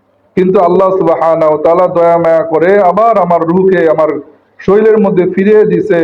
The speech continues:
এই জন্য আবার আমি দুনিয়া করতে পারতেছি। এই জন্য বলতেছেন, "শোনো উম্মতরা, একদিন তোমরা মারা যাবা, যেরকম তোমরা ঘুমাও দৈনিক, এরকমই একদিন চিরস্থায়ী ঘুম দিবা, আর কেউ উঠাইতে পারবে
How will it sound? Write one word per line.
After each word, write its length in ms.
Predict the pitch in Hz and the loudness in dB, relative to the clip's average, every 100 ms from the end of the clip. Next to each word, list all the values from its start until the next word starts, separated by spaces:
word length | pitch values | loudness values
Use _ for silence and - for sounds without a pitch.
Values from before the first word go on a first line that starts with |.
| 156 - _ _ | -4 -10 _ _
এই 120 | 180 180 | -4 0
জন্য 240 | 196 180 | 0 0
আবার 300 | 175 202 220 | 0 0 0
আমি 160 | 185 170 | -2 -2
দুনিয়া 320 | 160 165 160 | -2 0 -2
করতে 340 | 160 - 143 | -2 -4 -4
পারতেছি। 380 | 131 - - - - _ _ _ _ _ _ _ _ _ _ _ _ _ _ - | -4 -6 -12 -20 -20 _ _ _ _ _ _ _ _ _ _ _ _ _ _ -6
এই 60 | 147 | -2
জন্য 200 | 170 185 | -2 0
বলতেছেন, 540 | 165 175 156 202 202 | -2 -2 -2 0 0
"শোনো 300 | 190 190 214 208 196 202 | 0 0 2 2 0 0
উম্মতরা, 440 | 185 185 190 185 165 - 165 | 0 0 0 0 0 0 -2
একদিন 300 | 156 196 190 | -2 -2 -2
তোমরা 240 | 185 180 | 0 0
মারা 260 | 160 175 190 | 0 0 0
যাবা, 540 | 185 180 160 151 - - - - | 0 0 0 -2 -8 -14 -10 -4
যেরকম 400 | 180 190 202 190 | -2 0 0 -2
তোমরা 220 | 190 190 | 0 -2
ঘুমাও 420 | 180 156 175 214 185 | -2 -2 0 0 0
দৈনিক, 480 | 196 190 180 160 - _ _ _ | 0 0 -2 -4 -8 _ _ _
এরকমই 420 | 175 190 214 226 220 | -2 0 0 0 0
একদিন 380 | 202 196 185 | 0 0 0
চিরস্থায়ী 480 | 196 208 220 220 196 | 0 0 0 0 0
ঘুম 260 | 185 185 202 | 2 2 2
দিবা, 200 | 202 247 | 2 0
আর 120 | 175 | -2
কেউ 200 | - 185 | 0 0
উঠাইতে 380 | 180 180 147 143 | 0 0 -2 -2
পারবে 300 | 139 123 | -2 -2